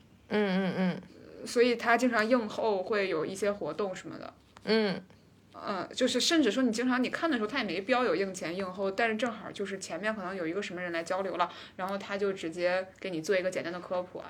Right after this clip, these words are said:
Speaker 2: 之类的。
Speaker 1: 哦。
Speaker 2: 有一些，还有一些节展。
Speaker 1: 那很意外之喜。
Speaker 2: 也，现在也不意外了，就是，<laughs> 就你，呃，听得，来了就坦然听。然后可能我对这地方也很有感情。
Speaker 1: 嗯。
Speaker 2: 我每次，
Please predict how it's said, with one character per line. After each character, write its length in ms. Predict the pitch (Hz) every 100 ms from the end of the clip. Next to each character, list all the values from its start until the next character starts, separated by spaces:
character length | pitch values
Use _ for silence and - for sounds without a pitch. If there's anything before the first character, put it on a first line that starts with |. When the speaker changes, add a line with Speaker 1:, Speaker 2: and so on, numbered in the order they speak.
| -
Speaker 2:
之 120 | -
类 60 |
的。 60 | -
Speaker 1:
哦。 480 | 208 247 277 294 285
Speaker 2:
有 80 | 247
一 40 | 226
些， 380 | 233 226 233 -
还 120 | 247
有 60 |
一 20 | 247
些 140 | 254
节 240 | 247 196
展。 260 | 214 180 - - - - -
Speaker 1:
那 100 | 320
很 180 | 311 190
意 140 | 214 240
外 160 | 214
之 160 | 185 190
喜。 240 | - - - - - - - _ - - - - - -
Speaker 2:
也， 160 | 220
现 160 | - 294
在 80 | 247
也 80 |
不 140 | - 185
意 120 | 208
外 160 | 196 175
了， 80 |
就 120 | - 254
是， 340 | 254 - 233 220 233 -
<laughs> 320 | 190 - 185
就 100 | 294
你， 120 | 262 214 -
呃， 200 | 220 202
听 180 | - 269
得， 100 | 262 - - -
来 160 | 208 202
了 80 | 254
就 80 |
坦 180 | 254 165
然 120 | 160
听。 200 | 196 240 247 - -
然 140 | 214 226
后 140 | 285
可 120 | 220
能 180 | 196 262
我 100 | 208
对 120 | 254
这 100 | 269
地 100 | 269
方 80 | 262
也 60 | 214
很 120 | 202
有 120 | 233
感 240 | 254 202 -
情。 200 | - - - - -
Speaker 1:
嗯。 360 | - 220 202 185
Speaker 2:
我 60 | 220
每 220 | 233 135
次， 320 | - 220 202